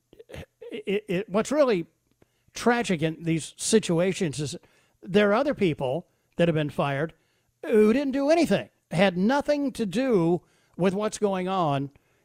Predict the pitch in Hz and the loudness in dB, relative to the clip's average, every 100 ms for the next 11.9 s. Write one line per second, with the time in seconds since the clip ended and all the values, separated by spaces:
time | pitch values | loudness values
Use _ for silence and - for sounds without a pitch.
0 | - 170 156 147 - 214 190 170 147 139 | -4 0 0 -2 -2 -4 -4 -4 -4 -4
1 | 135 170 107 - - _ _ _ _ _ | -4 -6 -8 -16 -20 _ _ _ _ _
2 | _ 147 175 - 156 170 240 - 196 151 | _ -4 -2 -2 0 2 2 2 -2 0
3 | 170 151 - - _ _ _ _ _ _ | 0 0 -4 -16 _ _ _ _ _ _
4 | _ - 220 233 254 220 208 185 202 175 | _ 0 2 6 6 6 2 2 0 0
5 | 165 143 147 170 156 160 180 - 226 - | -2 0 -2 -4 -4 -2 -4 -4 -8 -4
6 | 185 185 175 151 156 - 170 190 170 165 | -4 -4 -6 -4 -4 -2 -2 -2 0 -2
7 | 139 120 139 185 _ _ _ - - 170 | -2 -2 -4 -6 _ _ _ -4 -2 -2
8 | 196 202 - - 285 - 196 151 131 175 | 0 -2 -2 0 0 0 2 2 0 -6
9 | - _ _ _ _ 165 170 - 220 254 | -12 _ _ _ _ -2 -2 0 0 2
10 | 247 247 190 175 208 208 208 196 202 190 | 2 0 -2 -4 -2 -2 -2 0 0 0
11 | 196 175 147 143 170 139 175 151 | -2 -2 -4 -2 -2 2 0 0